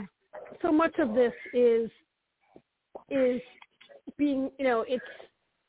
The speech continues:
Louis telling his story to, to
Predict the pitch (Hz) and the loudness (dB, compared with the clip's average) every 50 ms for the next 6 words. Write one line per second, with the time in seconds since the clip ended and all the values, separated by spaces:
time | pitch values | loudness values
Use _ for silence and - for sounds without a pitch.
0 | _ _ _ _ _ _ _ _ _ _ _ _ _ _ _ _ _ - - 311 | _ _ _ _ _ _ _ _ _ _ _ _ _ _ _ _ _ -6 -2 0
1 | 262 247 285 311 320 311 302 294 285 277 247 - - _ _ _ - - - 294 | 2 4 4 6 6 6 6 4 2 2 0 -2 -8 _ _ _ -18 -6 -2 0
2 | 294 294 294 285 277 277 269 220 233 254 220 - - - - 330 320 277 240 233 | 0 2 2 4 4 2 2 2 2 0 0 -2 -10 -4 0 2 4 4 4 4
3 | 220 214 214 214 - - - - 269 262 254 254 247 247 240 233 233 233 220 - | 2 0 -2 -2 -6 -10 -4 -2 -2 -2 0 -2 -2 -2 -2 -2 -2 -2 -4 -6
4 | _ _ _ _ _ _ _ _ _ 233 208 202 214 - _ _ _ _ - - | _ _ _ _ _ _ _ _ _ -8 -8 -8 -10 -12 _ _ _ _ -2 2
5 | 254 247 240 233 220 | 2 4 4 2 0